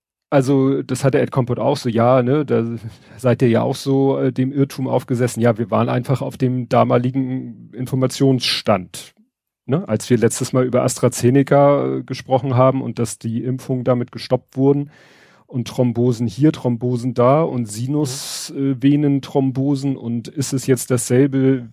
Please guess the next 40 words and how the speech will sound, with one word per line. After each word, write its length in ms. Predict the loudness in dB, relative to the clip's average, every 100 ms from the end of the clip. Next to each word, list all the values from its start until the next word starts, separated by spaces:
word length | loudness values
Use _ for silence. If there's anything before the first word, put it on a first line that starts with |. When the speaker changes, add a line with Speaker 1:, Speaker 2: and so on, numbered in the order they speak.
| -16
Speaker 1:
wie 300 | -8 -6 -6
Frauen 520 | -6 0 2 2 0 -2
droht, 460 | -2 0 0 -2
wenn 140 | -4 -6
sie 100 | -8
die 120 | -6
Pille 260 | -2 0 0
nehmen 380 | 0 0 0
und 220 | -4 -8 -4
so 100 | 2
weiter 220 | 2 2
und 100 | -4
so 60 | -6
fort. 260 | -2 -2
Das, 220 | -4 -10
das 180 | -10 -2
war 80 | 2
ja 80 | 2
ein 80 | 0
riesen 260 | -2 0
Hickhack. 320 | 0 2 0 -2
Da 80 |
haben 80 | 0
ja 100 | 0
ganz 280 | 2 0 -4
viele 320 | -8 -4 0
Speaker 2:
Mhm. 40 | 0
Speaker 1:
hinterher 440 | 0 2 2 2
gesagt, 400 | 0 0 2 2 _ -20 -20 _ 0
ja 160 | 2 4
gut, 260 | 2 0
wenn 140 | 0 0
das 340 | -2 -4 -8
so 380 | 0 2 4 2
ist, 480 | 0 -2 -6 -16 _ _
wie 200 | -4 -2
es 260 | -2 -6 -12
jetzt 500 | -2 0 0 0 2
dargestellt 680 | 2 0 -4 0 2 0 0
wird, 220 | -2